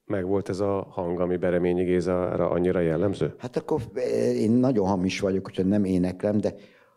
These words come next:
Speaker 2: ez volt a szöveg, hogy az ócskacipőt egy este már, oly vastagon lepte a sár, hogy végül megállt, csak bámult Désiré.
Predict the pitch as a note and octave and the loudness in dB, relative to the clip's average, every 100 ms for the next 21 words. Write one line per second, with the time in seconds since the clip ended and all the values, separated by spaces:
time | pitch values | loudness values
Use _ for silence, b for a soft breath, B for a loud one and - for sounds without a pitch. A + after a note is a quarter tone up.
0 | B G2 F#2 F2 F2 A2+ B2 A#2 F2 A#2+ | B -4 -2 -2 -2 0 0 0 -2 -4
1 | C3 - G#2+ - F#2+ - F#2 F#2 E2 E2 | -6 -2 -4 -4 -8 -2 -2 -2 -4 -4
2 | E2+ - D#2 D2 G#2 A#2 A#2+ A#2+ b b | -6 -8 -8 -4 -2 0 -2 -4 b b
3 | b - G2+ G2 F2 F2 - D#2+ E2 E2+ | b -6 0 0 0 -4 -4 -8 -8 -8
4 | G#2+ - D#2+ D2+ - G2+ A2 A#2+ B2 b | -8 -10 -10 -10 -6 -6 -4 -6 -8 b
5 | b b b D2+ D#2+ A#2 F#2+ D#2+ D#2+ E2 | b b b -10 -2 -2 -2 -4 -6 -6
6 | E2 G#2+ A2+ A2 - - F2+ D2+ D#2 D#2+ | -4 -4 -4 -8 -14 -8 -8 -6 -8 -6
7 | E2 D#2 E2+ D#2+ E2+ F2 A#2 C3 C3 G#2 | -8 -10 -10 -10 -6 -4 -2 -2 -4 -8